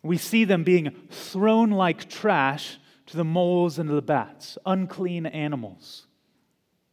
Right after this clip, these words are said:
What's behind it all is the foolishness of human pride. Human pride is the root that bears fruit in people assembling an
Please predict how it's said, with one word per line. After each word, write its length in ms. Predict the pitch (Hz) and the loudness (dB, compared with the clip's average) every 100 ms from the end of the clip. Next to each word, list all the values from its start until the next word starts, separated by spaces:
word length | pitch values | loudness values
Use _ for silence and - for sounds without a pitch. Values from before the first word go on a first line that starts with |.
| _ _ _ _ _ _ _ _ _ | _ _ _ _ _ _ _ _ _
What's 180 | 170 170 | -2 2
behind 380 | 185 156 208 214 | 2 2 4 4
it 100 | 208 | 2
all 420 | 180 185 151 147 | 2 4 4 2
is 220 | - 156 | -2 -8
the 100 | 123 | -8
foolishness 1120 | 135 - - 208 202 165 - 120 113 - - - _ _ - | -12 -10 -4 2 4 2 -2 -8 -8 -10 -16 -20 _ _ -10
of 140 | 135 | -10
human 360 | - 156 135 117 | -8 -6 -6 -6
pride. 420 | - 110 92 104 _ _ _ _ _ _ _ _ _ _ _ _ | -8 -10 -10 -20 _ _ _ _ _ _ _ _ _ _ _ _
Human 360 | _ 196 196 180 | _ 0 0 0
pride 400 | - 185 175 180 | 0 2 4 2
is 220 | 151 165 | 0 -2
the 120 | - | -2
root 520 | 151 147 175 202 190 - | -4 0 0 0 -4 0
that 460 | 170 - - - | 0 0 -14 -4
bears 420 | 147 170 160 139 - - | 2 4 4 0 -10 -20
fruit 680 | - - 208 233 185 214 - - _ _ _ - | -20 -10 -2 2 2 0 -6 -20 _ _ _ -10
in 160 | 165 | -8
people 600 | 160 - 240 175 156 151 147 | -6 -2 -2 0 0 0 -2
assembling 960 | 147 - - 208 165 139 123 120 131 120 _ - | -8 -6 -2 -2 -2 -4 -4 -6 -10 -14 _ -12
an 180 | 156 | -10